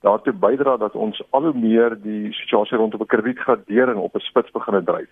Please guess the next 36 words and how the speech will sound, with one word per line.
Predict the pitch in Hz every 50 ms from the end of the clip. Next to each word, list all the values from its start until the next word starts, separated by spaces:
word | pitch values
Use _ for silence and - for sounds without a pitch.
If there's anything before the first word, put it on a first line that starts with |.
| _ _ _ _ _ _ _ _ _ _ _ _ - -
En | - - - 214 214 202 190
dat, | 196 196 - -
eh, | - - - - -
ons | - - 113 - -
al | - 143 151
hoe |
nader | 123 98 92 104 120 127 123
aan | 104 104
'n | 104 -
afgradering | 110 - - - - 95 95 98 104 104 110 101
besig | 98 98 95 - 101
is | 98 -
om | 113 101
te | 98 101
kom | - - 104 104 110 107 _ _ _ _ _ _ _ _ -
as | 143 135 -
hierdie | - 127 120 123
goed | - - 135 -
nie | 143 -
uitgesorteer | 123 - - - - - 131 113 - 104 98 90 85
word | 82 78 - -
nie. | - - - _ _ _ _ _ _ _ _ -
So, | - - 127 123
ehm, | 123 123 120 110 95 - - 107 107 101 101 98 -
ja, | 110 113 131 139 123
die | 101 101
politieke | - - 113 107 - - - - 131
ekonomie | 117 - 120 113 110 117 120 110
is | 107 - -
eintlik | 107 110 113 117 - 117 -
'n | 120
interessante | 110 107 110 107 - - 147 143 165
omgewing | 131 - - 123 107 104 101
op | 95 -
die | - 92
oomblik | 92 95 101 110 117 -